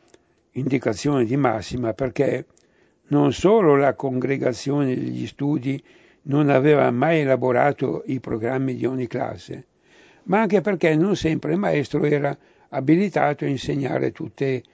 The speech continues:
queste materie. Spesso egli si limitava a fornire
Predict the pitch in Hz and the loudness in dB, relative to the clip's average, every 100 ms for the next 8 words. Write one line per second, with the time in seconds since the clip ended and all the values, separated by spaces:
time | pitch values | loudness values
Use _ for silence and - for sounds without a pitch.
0 | _ _ - 127 113 - 123 120 - 127 | _ _ -2 0 0 -2 -2 -2 -2 0
1 | 120 120 120 - _ _ _ _ _ _ | 0 0 0 -2 _ _ _ _ _ _
2 | _ _ _ _ - 151 165 165 - 190 | _ _ _ _ -2 4 6 6 2 0
3 | 165 165 151 156 156 151 - 139 135 131 | 2 2 0 0 0 0 -2 -4 -2 -4
4 | 123 131 127 123 131 131 135 139 127 | -2 -2 -2 -4 -2 0 0 2 0